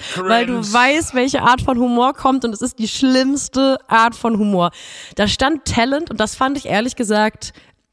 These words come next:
Speaker 2: ähm, d-, d-, in dem Moment, als ich's gelesen habe, so ein bisschen lustig, weil ich dachte
Speaker 1: Komm zum Punkt, ich ertrag's nicht, wirklich, es ist, es ist, es ist richtig Schmerzen.
Speaker 2: Ich hab da... Ich hab da Talent stehen lassen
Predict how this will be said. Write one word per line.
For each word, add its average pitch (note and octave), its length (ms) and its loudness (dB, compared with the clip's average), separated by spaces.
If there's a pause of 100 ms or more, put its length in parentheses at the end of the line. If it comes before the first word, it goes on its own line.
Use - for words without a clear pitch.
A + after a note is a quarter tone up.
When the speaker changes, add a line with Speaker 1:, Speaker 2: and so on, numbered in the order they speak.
(140)
Speaker 2:
ähm, G3 320 2 (180)
d-, - 160 -14
d-, - 120 -10
in G3 80 4
dem C4 180 4
Moment, A#3 280 2
als G3 160 2
ich's - 40 -14
gelesen G#3 400 0
habe, G#3 160 0
so G3 80 0
ein E3+ 80 -4
bisschen A3 240 -2
lustig, G#3 380 -2
weil F#3+ 80 0
ich F#3 80 -4
dachte G3 400 0 (120)
Speaker 1:
Komm B3+ 180 2
zum C4+ 120 0
Punkt, E4 300 0
ich D4+ 100 0
ertrag's - 500 -2 (120)
nicht, A#3 220 -2
wirklich, D4 360 -2
es B3 120 0
ist, G4+ 160 -2
es E4 200 -8
ist, F4 160 -6
es E4+ 60 -2
ist D#4 140 -6
richtig E4+ 260 -4
Schmerzen. D#4 640 -4 (220)
Speaker 2:
Ich A3+ 180 0
hab C4 180 0
da... A#3+ 380 0 (1900)
Ich A3 160 0
hab A#3+ 120 -2
da A3+ 80 0
Talent C4 400 0
stehen C4+ 320 -2
lassen C#4+ 420 -4